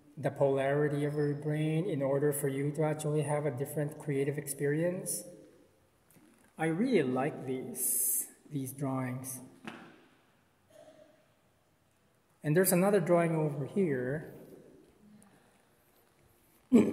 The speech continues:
Excuse me. This is probably another one of those dome-, domestic space-time pieces because it's, um,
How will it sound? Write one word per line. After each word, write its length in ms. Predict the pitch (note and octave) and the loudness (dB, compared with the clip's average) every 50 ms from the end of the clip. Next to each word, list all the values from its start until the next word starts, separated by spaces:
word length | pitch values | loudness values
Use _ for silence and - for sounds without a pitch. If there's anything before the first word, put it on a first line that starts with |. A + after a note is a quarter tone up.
| - B3+ A#3+ A#3 - - - - - - - - - - - - - - - - - - - - _ _ _ - | 4 6 8 8 8 6 4 0 -4 -8 -10 -12 -12 -14 -14 -16 -18 -20 -20 -20 -20 -20 -20 -20 _ _ _ 4
Excuse 880 | - - E3 C3+ - - F#3 F3+ D#3+ - - - - - E3+ D#3 C#3+ | 4 4 4 2 2 2 0 0 0 -2 -6 -8 -8 -4 -4 -4 -4
me. 240 | D3+ C#3 C3+ C3 - - - - - - - - - - - - - - _ _ _ _ _ _ _ _ _ _ _ _ _ _ _ _ _ _ _ _ _ _ _ _ _ _ | -4 -4 -4 -6 -8 -10 -14 -18 -20 -20 -20 -20 -20 -20 -20 -20 -20 -20 _ _ _ _ _ _ _ _ _ _ _ _ _ _ _ _ _ _ _ _ _ _ _ _ _ _
This 160 | - E3+ F#3 G3 | 2 4 4 4
is 100 | G3 F#3+ | 4 6
probably 280 | - G#3+ G3 F3 D3+ C#3+ - - - - - - - | 6 6 6 6 4 2 0 -4 -10 -10 -6 -2 2
another 500 | C3 D#3 D#3 E3+ E3+ E3+ F3 E3 D#3+ D3 | 2 4 4 4 6 6 8 8 8 6
one 180 | C#3+ D3+ D#3+ | 6 4 2
of 100 | D#3+ D3+ | 2 2
those 200 | D3 C#3+ C3+ - | 2 0 -2 -2
dome-, 640 | - C3+ C3 C#3 C#3 D3+ D#3 - - - - D3+ C3 | -4 -4 -4 -2 0 0 -2 -2 -6 -8 -8 -4 0
domestic 480 | C#3+ D3 D3 D#3+ D#3 - - D3+ - | 2 4 4 4 4 4 2 2 2
space-time 640 | - - - D#3+ D3+ D#3 D#3 - - D3+ C#3+ C#3 C3+ | 2 2 4 4 4 4 2 0 -2 -2 -2 -2 -4
pieces 600 | C3+ - - F#3 F3+ - - D3+ D3 D3 D3 C#3+ | -4 -4 -4 -2 -2 -2 -2 -2 -2 -4 -4 -6
because 480 | C#3+ D#3+ C#3 - D#3+ D3 C#3 C3+ - - - - - - - - - - - - - | -6 -8 -4 0 2 2 2 2 -2 -6 -10 -14 -16 -16 -18 -20 -20 -20 -14 -4 0
it's, 280 | D#3 D#3 - - - E3 | 0 2 4 4 4 6
um, 320 | D3 D3 C#3+ C#3+ C#3+ C#3 | 6 4 4 2 0 -2